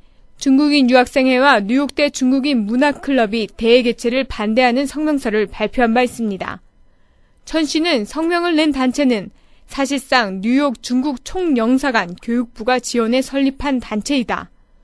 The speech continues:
교육부의 주요 업무는 해외 중국인 유학생들을 감시해 중공 정권의 불리한 단체와 인물을 교란하는 것으로,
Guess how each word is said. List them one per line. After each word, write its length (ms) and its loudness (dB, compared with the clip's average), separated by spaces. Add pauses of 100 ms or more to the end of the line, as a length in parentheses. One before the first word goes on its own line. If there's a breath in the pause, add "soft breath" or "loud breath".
(380)
교육부의 500 2
주요 240 2
업무는 400 2
해외 400 -2
중국인 480 0
유학생들을 500 0
감시해 520 -2 (400)
중공 320 4
정권의 480 2
불리한 480 2
단체와 560 2
인물을 420 2
교란하는 500 0
것으로, 400 -8